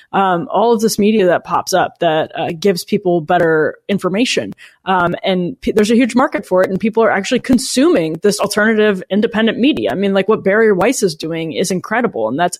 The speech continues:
absolutely a project of the realignment. Uh, there's, there's no other way to, to think about it. You have left and right coming together, desperate for something. It's not, like, pretending to be neutral.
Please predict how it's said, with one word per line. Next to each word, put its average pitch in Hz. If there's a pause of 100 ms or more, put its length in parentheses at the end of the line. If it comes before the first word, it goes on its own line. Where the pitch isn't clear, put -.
absolutely 202
a 160
project 196 (320)
of 202 (300)
the 226
realignment. 277
Uh, 196
there's, 214
there's 233
no 262
other 269
way 269
to, 254
to 247
think 330
about 135
it. 139
You 180
have 196
left 196
and 254
right 220
coming 208
together, 190
desperate 185
for 202
something. 190
It's 175
not, 190
like, 190 (320)
pretending 202
to 196
be 214
neutral. 208